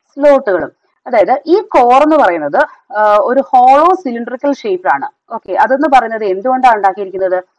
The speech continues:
It made up of, made of, ആ, silicon steel laminations. അതായത് ഇത് around ഒരു പോയിന്റ് ത്രീ ഫൈവ് എം mm to point six ഫൈവ് എം എം thickness-ില്, ആ, തമ്മി തമ്മി ഇൻസുലേറ്റ് ചെയ്ത് വെച്ചിരിക്കുന്ന, ആ, sheet of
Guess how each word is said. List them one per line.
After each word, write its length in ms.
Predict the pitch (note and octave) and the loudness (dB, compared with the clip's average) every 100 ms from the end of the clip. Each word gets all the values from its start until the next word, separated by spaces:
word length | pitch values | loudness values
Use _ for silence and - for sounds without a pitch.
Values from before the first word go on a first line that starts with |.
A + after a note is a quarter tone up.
| _ G3 | _ -20
It 80 | - - | -10 -4
made 180 | F3+ G3+ | -2 -2
up 280 | G3+ C4 | -4 -2
of, 60 | F4+ F4+ G4+ | -4 -4 -10
made 140 | F#4 E4+ | 0 0
of, 60 | - _ _ _ - | 0 _ _ _ -8
ആ, 260 | F#3 F3+ F#3 | -2 -2 -2
silicon 680 | - G#3+ _ A#3 A3+ B3+ | -8 -20 _ -16 -12 -8
steel 380 | B3+ _ A3 B3+ F#4+ - - E4 | -8 _ -10 -6 -6 -8 -12 -2
laminations. 680 | E4+ - - F#3 F3+ D#3 C3 _ _ _ _ _ | 0 0 0 -2 -2 -8 -16 _ _ _ _ _
അതായത് 220 | G#3+ A3 | -6 -2
ഇത് 320 | C4+ A3+ A#3 A3+ A#3 | 0 -2 -4 -2 0
around 260 | A#3+ C4 B3+ | 2 2 0
ഒരു 100 | C4 | -4
പോയിന്റ് 340 | B3 A#3 A#3+ C#4 A#3+ | -4 -4 -4 -8 -8
ത്രീ 180 | A#3 | -12
ഫൈവ് 200 | B3+ C#4+ | -6 -2
എം 120 | B3+ A#3 | -2 -2
mm 60 | |
to 200 | A3+ C4 A#3+ | -8 -10 -6
point 260 | A3+ A3 | -6 -6
six 240 | B3 A3+ _ B3 | -10 -12 _ -10
ഫൈവ് 120 | A#3+ | -8
എം 80 | A3+ | -8
എം 140 | A#3+ | -8
thickness-ില്, 580 | A3+ - G#3+ - A3 D#4 D#4 _ _ - | -12 -16 -14 -14 -4 -2 -2 _ _ -8
ആ, 80 | F#3 | -4
തമ്മി 280 | A3+ A#3 C#4+ | -2 0 0
തമ്മി 240 | C4 A#3 | 0 -2
ഇൻസുലേറ്റ് 520 | G#3+ A3 B3+ C#4 C#4 | -8 -10 -4 -4 -4
ചെയ്ത് 320 | C4+ G#3 F#3+ | -6 -4 -2
വെച്ചിരിക്കുന്ന, 600 | G#3 F#3 - F3+ F3+ F#3 G3 | -2 -6 -8 -10 -6 -2 2
ആ, 560 | F4 - _ _ - | 0 -2 _ _ -8
sheet 520 | F#3 - B3+ C#4+ D4 | -8 -6 -6 -4 0
of 40 | B3+ | 0